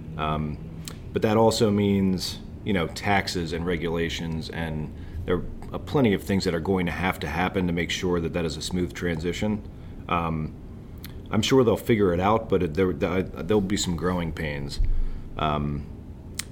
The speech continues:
but yeah, tax-wise, uh, they, uh, they project a billion dollars a year in taxes. So when you put that kind of money together in such a new and interesting industry, um, I guess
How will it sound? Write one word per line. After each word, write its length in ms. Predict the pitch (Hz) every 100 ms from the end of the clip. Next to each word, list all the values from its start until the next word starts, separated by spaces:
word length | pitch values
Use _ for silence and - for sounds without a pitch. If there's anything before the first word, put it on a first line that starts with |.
| 87
but 120 | 120
yeah, 120 | 113
tax-wise, 800 | - 113 139 - 92 82 82 80
uh, 140 | 87 87
they, 140 | 85
uh, 240 | - - 90
they 160 | 92
project 400 | 98 85 92 90
a 40 | 80
billion 380 | 101 98 95
dollars 360 | 90 90 87 80
a 40 |
year 220 | 85 95 87
in 120 | 78
taxes. 680 | 90 92 92 - 71 69 - - - - - -
So 360 | - 98 95 95
when 220 | 90 123
you 40 |
put 220 | 120 165
that 200 | - 120
kind 180 | - 123
of 60 | 98
money 260 | 98 117
together 400 | 117 113 120 123
in 180 | 107 92
such 300 | - - 110
a 100 | 90
new 380 | 95 104 104 95
and 160 | - 95
interesting 440 | 98 95 - 82
industry, 640 | 95 107 - 113 113 110 - - - -
um, 480 | 90 90 87 85 76 - - - - - - - - - - - - - -
I 80 | -
guess 320 | 101 123 -